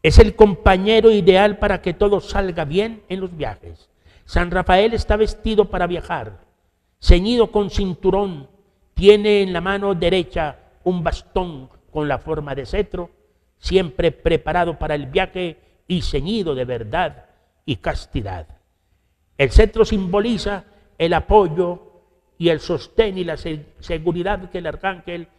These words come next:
aporta a todos aquellos que solicitan su ayuda y su asistencia en las necesidades. Es también patrono de los confesores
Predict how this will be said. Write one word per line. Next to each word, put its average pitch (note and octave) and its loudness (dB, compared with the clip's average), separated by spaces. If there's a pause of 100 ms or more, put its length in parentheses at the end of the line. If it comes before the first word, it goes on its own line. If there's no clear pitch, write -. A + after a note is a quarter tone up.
(200)
aporta D#3 -4
a B2+ -10
todos D#3 -8
aquellos D#3 -8 (280)
que C#3+ -2
solicitan C3 -10
su A2+ -20
ayuda G3 -6 (300)
y C#3+ -8
su A#2+ -8
asistencia C3 -8 (280)
en A#2+ -10
las A2 -10
necesidades. A2 -16 (760)
Es - -6
también F#3 2
patrono G#3+ 2
de G3+ 4
los F#3 -4
confesores F#3+ -6